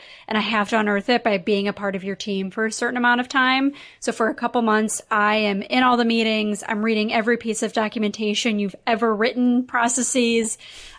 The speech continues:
Uh, really fun part of the job, which people would, some people would say it's terrible, but I very much enjoy it because I'm getting a download of what's going on with your business versus what you're telling me is going on with the business. And that's usually what I will unearth.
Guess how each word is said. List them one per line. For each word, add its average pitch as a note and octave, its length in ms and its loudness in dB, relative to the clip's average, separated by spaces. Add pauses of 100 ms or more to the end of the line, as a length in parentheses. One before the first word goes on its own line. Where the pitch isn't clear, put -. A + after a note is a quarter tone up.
Uh, G3+ 460 2
really D4 240 4
fun C#4 200 4
part G#3+ 160 0
of F#3+ 60 -4
the F#3+ 80 -6
job, G3+ 420 -6
which A3 240 2
people A#3 300 2
would, G3+ 340 2 (140)
some B3 160 0
people G3+ 320 -2
would G#3 120 -6
say - 140 -6
it's - 180 -8
terrible, - 340 -4
but A#3 120 0
I A#3+ 240 4
very G#3+ 220 2
much G3+ 240 -2
enjoy G#3 260 -2
it G3 100 -4
because G#3+ 200 -4
I'm G#3 100 -2
getting A3 220 0
a G#3 40 0
download G3 460 -2
of F#3+ 220 -6 (380)
what's B3 220 2
going A3+ 260 4
on G#3 140 2
with A3+ 140 -2
your B3 100 2
business B3 340 2
versus G3+ 280 -6
what G#3 120 -4
you're G#3+ 100 -10
telling G#3+ 360 -4
me B3 160 0
is C4 140 -4
going C4 240 -2
on B3+ 120 -2
with B3+ 120 -6
the C4+ 60 -2
business. C#4 580 -2 (420)
And A3 220 2
that's A#3 240 0
usually B3 360 4
what G#3+ 220 2
I G#3+ 220 2
will G#3 280 2
unearth. G#3 840 0